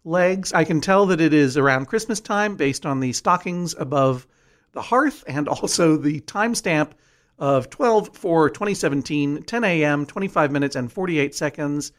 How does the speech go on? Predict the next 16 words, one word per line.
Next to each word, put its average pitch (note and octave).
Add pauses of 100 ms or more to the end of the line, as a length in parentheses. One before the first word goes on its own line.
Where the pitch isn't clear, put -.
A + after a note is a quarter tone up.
(480)
And C3
now B2+
we F3
play. F3 (200)
Jesse D#3
Thorne, F#3+
keep F#3
an C#3+
eye D3
on E3
that F3+
cat. - (3500)
Very C3
high C3
quality C3
image. F#3+